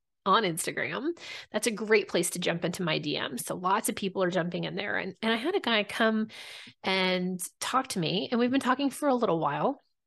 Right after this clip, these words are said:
And we like to go really deep on particular subjects. So this one was about, uh, really honoring your man,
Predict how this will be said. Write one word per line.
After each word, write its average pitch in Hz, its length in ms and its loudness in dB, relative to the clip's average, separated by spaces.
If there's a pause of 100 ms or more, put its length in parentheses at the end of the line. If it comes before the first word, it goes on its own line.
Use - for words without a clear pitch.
(880)
And 226 140 2
we 226 80 8
like 247 160 4
to 294 80 2
go 254 140 8
really 214 320 6
deep 185 340 -2
on 190 120 0
particular 175 520 -4
subjects. - 480 -2
So 202 100 2
this 247 280 4
one 269 180 4
was 208 220 4
about, 180 480 0 (600)
uh, 175 380 4
really 277 560 2
honoring 185 800 2 (600)
your 190 260 4
man, 196 480 0